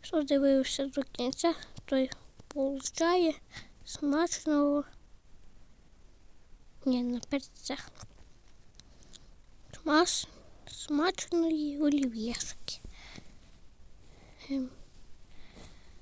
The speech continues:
Ну все, всім пока. Я зробив два перерождення. Стоп. О, о, все. Всім пока-пока.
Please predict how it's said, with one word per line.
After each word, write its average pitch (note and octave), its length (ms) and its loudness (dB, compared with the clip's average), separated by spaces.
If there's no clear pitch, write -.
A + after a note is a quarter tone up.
Ну C#4+ 80 0
все, D#4+ 300 2
всім C#4 480 -2
пока. D#4 380 2
Я D4 120 2
зробив C#4 480 0
два C#4 200 -6
перерождення. C4 800 -6
Стоп. - 500 -2
О, C#4+ 60 0
о, C#4+ 420 2
все. C#4+ 360 -4
Всім D#4+ 360 2
пока-пока. B3+ 680 -2